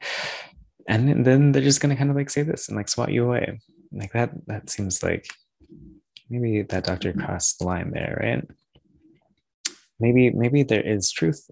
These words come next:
to that sentiment, but, like, that's not the way to say it. That's definitely not the way to say it. That's not gonna persuade anyone <laughs> to do anything, to guilt them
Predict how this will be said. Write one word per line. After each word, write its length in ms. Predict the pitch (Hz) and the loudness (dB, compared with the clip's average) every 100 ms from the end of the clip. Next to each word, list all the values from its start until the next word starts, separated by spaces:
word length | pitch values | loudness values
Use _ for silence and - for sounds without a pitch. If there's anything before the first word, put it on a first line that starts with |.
| - | -6
to 180 | 107 | -4
that 240 | 98 95 - | -2 -4 -4
sentiment, 440 | - - 92 101 - _ _ _ | -4 -4 -4 -6 -8 _ _ _
but, 220 | 104 104 | -2 0
like, 400 | 87 98 92 - - - - - - - _ | 2 2 0 -6 -10 -10 -10 -12 -14 -20 _
that's 200 | - 120 | 0 2
not 160 | 127 92 | 2 2
the 60 | |
way 80 | 92 | 0
to 80 | 87 | 0
say 240 | - 110 | 0 0
it. 120 | 82 - | -2 -4
That's 180 | 117 101 | -6 -2
definitely 300 | 107 98 90 | -4 -2 -6
not 100 | 80 | -4
the 60 | |
way 100 | 90 | -2
to 80 | - | -2
say 160 | - 85 | -2 -2
it. 60 | |
That's 140 | 101 107 | -2 -4
not 140 | 101 | -4
gonna 120 | 101 | -4
persuade 360 | 87 92 95 92 | -4 -4 -2 -4
anyone 320 | 95 92 98 | -4 -4 0
<laughs> 500 | 110 - - - 117 | 0 2 -2 0 0
to 120 | 113 | 2
do 160 | 107 104 | 0 0
anything, 480 | 110 90 - 92 95 | -2 -4 -6 -8 -6
to 160 | 98 | -6
guilt 240 | 90 101 - | -4 -4 -4
them 320 | 87 90 | -6 -6